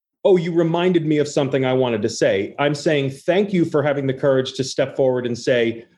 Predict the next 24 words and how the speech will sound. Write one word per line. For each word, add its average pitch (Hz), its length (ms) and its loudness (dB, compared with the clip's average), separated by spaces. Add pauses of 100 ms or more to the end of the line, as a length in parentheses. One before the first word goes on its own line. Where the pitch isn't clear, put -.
(360)
'I'm 143 200 0
not 147 300 -2
clear 139 320 2
on 120 100 0
this 113 180 -4
message.'" 101 440 -4
So 127 340 0 (320)
I 147 100 -2
think 202 200 0
that's 170 260 0 (280)
one 147 420 0
key 135 240 0
thing, 117 240 0
is 107 180 -2
to 117 400 0
let 147 240 0
them 175 160 2
know 156 160 2
you're, 131 480 2
you're 123 120 2
listening 123 420 0
to 131 100 -2
them 120 300 -2 (440)
and 131 380 0